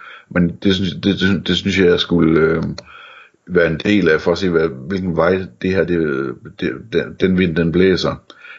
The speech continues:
Det minder jo lidt om det der, man taler om med, øh, web tre og krypto og sådan noget, med, øh, med de der, øh, sådan bekræftede, blockchain-bekræftede, øh, profiler og sådan noget, ikke?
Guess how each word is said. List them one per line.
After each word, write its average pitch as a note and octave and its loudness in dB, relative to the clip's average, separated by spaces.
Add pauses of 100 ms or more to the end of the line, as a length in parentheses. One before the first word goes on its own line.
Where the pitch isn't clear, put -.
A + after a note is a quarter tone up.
Det F#2 4
minder A2+ 4
jo G#2+ 6
lidt F#2 4
om F2+ 2
det F#2+ 2
der, F#2 4
man E2+ -2
taler E2+ 2
om E2 2
med, E2 2
øh, D2+ -2
web D#2+ 2
tre F#2 2
og D2+ -2
krypto F2+ 0
og - 0
sådan E2+ -2
noget, E2 0 (480)
med, D#2+ 4
øh, D#2 2 (360)
med F2+ -2
de E2 -6
der, F2 2
øh, E2 -4 (640)
sådan D#2 -2 (400)
bekræftede, F2 2
blockchain-bekræftede, D#2 0
øh, C#2 0 (240)
profiler F2 2
og C#2 2
sådan F2 2
noget, F2+ 4
ikke? A#2+ 0